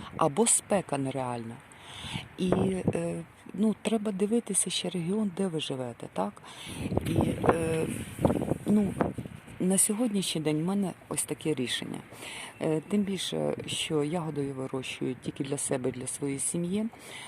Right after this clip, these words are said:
Е, продавати її в тому році в мене був надлишок, скажімо, тих більше ста кілограм. Я навіть не збиралася по п'ятдесят гривень,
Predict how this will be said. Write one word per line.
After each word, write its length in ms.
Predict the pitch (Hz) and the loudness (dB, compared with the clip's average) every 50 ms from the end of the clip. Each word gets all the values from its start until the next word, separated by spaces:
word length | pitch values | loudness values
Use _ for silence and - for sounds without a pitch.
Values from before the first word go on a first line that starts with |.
| - - - - | -14 -12 -6 -2
Е, 140 | 151 151 - - | -2 -2 -2 -2
продавати 560 | - - - 170 175 185 185 180 - - 165 | -2 -2 0 0 0 0 -2 -2 -2 0 0
її 140 | 160 160 156 | 0 0 -2
в 60 | - | -2
тому 280 | - 165 165 160 165 | -2 0 0 2 2
році 280 | 165 170 156 151 - 151 | 2 2 2 2 2 0
в 40 | 160 | 2
мене 220 | 160 156 147 147 | 2 2 0 0
був 200 | 143 147 156 147 135 139 | 0 -2 -2 -2 -2 -2
надлишок, 580 | 151 156 151 143 135 135 139 - - - - | -2 0 0 0 -2 -4 -4 -4 -4 -4 -4
скажімо, 340 | - - 143 139 139 139 135 | -2 0 0 0 2 2 2
тих 240 | - - 135 131 135 | 2 2 2 6 8
більше 220 | - - - - | 8 10 10 8
ста 220 | - - - - 147 | 8 8 6 6 6
кілограм. 540 | - - 165 165 170 185 220 226 220 208 - | 6 4 2 2 2 4 6 6 6 8 8
Я 100 | - - | 6 6
навіть 300 | 160 160 156 147 143 - | 6 6 4 2 2 2
не 100 | - 156 | 2 2
збиралася 600 | 143 - - - 156 156 151 139 131 135 - - | 2 2 4 4 6 8 8 8 8 6 6 4
по 140 | - - 175 | 4 2 2
п'ятдесят 460 | - 208 190 180 202 - - 208 185 | 2 4 4 6 4 4 4 4 4
гривень, 400 | 202 208 202 202 202 185 190 196 | 4 4 4 4 2 2 0 -2